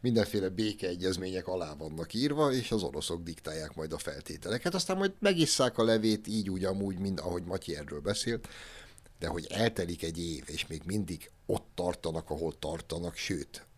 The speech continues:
olyan szintű, látványos,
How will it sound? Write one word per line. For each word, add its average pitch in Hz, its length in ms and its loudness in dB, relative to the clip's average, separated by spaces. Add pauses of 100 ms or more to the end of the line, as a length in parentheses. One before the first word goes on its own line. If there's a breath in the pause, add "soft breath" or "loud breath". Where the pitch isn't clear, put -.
(400)
olyan 110 400 8 (100)
szintű, 98 840 4 (540 loud breath)
látványos, 80 1160 0